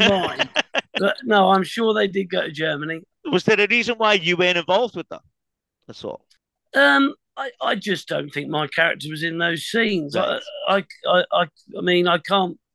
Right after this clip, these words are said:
Speaker 1: can't remember why. I think, I think it's 'cause they based it around Josh, didn't they?
Speaker 2: Yeah, yeah, yeah.
Speaker 1: And I think, I think they just probably didn't wanna take the spotlight off of Jamie.
Speaker 2: Right.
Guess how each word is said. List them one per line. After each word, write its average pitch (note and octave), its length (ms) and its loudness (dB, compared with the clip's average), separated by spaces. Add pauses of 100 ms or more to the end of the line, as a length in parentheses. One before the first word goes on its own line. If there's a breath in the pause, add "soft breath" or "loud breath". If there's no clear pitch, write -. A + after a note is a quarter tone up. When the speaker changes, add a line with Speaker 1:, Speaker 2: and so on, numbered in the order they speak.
Speaker 1:
can't F3+ 200 0
remember F3+ 440 -2 (1000 soft breath)
why. D#3+ 520 4
I F3 60 6
think, A3 240 2
I A3+ 80 4
think A3 220 2
it's - 80 -2
'cause G#3 180 0
they G3 140 4
based F#3+ 400 0
it F3 100 -8
around F3 440 -2
Josh, F#3+ 440 -6
didn't D3 240 -20
they? E3+ 240 -10 (200)
Speaker 2:
Yeah, B2 200 0
yeah, A#2+ 160 0
yeah. A#2+ 200 0
Speaker 1:
And D#3+ 60 -2
I E3+ 120 -2
think, E3+ 180 -4
I F3+ 140 -2
think F#3 240 -2
they F3+ 100 0
just E3 220 -8
probably E3 260 -4
didn't D#3+ 160 -10
wanna E3 200 -6
take E3+ 260 -4
the D#3 80 -12
spotlight D#3+ 460 -4
off D#3+ 140 -8
of D#3 120 -20
Jamie. E3+ 440 -4 (360)
Speaker 2:
Right. G2+ 340 -10